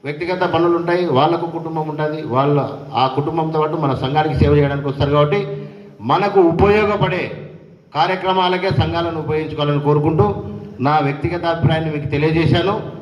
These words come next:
తర్వాత మీ వ్యక్తిగత అభిప్రాయాన్ని కూడా తెలియజేసి ఇప్పటికే దాదాపుగా పన్నెండున్నర దాటింది. భోజన టైం కూడా ఇంకో అర్ధ గంట ఉంటే స్టార్ట్ చేయాల్సిన పరిస్థితి ఏర్పడుతుంది. కాబట్టి కమిటీని ఎన్నుకునే కార్యక్రమం నంద్యాల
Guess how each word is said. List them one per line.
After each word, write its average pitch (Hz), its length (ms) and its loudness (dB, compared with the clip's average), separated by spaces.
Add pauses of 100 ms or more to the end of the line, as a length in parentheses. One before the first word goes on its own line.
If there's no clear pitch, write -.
(220)
తర్వాత 170 380 2
మీ 160 220 6
వ్యక్తిగత 196 400 0
అభిప్రాయాన్ని 185 440 -2
కూడా 185 120 -2
తెలియజేసి 175 760 -2 (340)
ఇప్పటికే 180 720 2 (460)
దాదాపుగా 180 540 2
పన్నెండున్నర 170 520 0
దాటింది. 170 640 2 (960)
భోజన 180 260 4
టైం 185 260 0
కూడా 185 140 2
ఇంకో 165 120 -2
అర్ధ 156 200 -2
గంట 160 200 -4
ఉంటే 170 160 0
స్టార్ట్ 156 280 2
చేయాల్సిన 165 280 -2
పరిస్థితి 165 300 -2
ఏర్పడుతుంది. 156 500 -2
కాబట్టి 156 580 0 (300)
కమిటీని 175 460 4
ఎన్నుకునే 170 340 0
కార్యక్రమం 160 680 0 (680)
నంద్యాల 190 580 4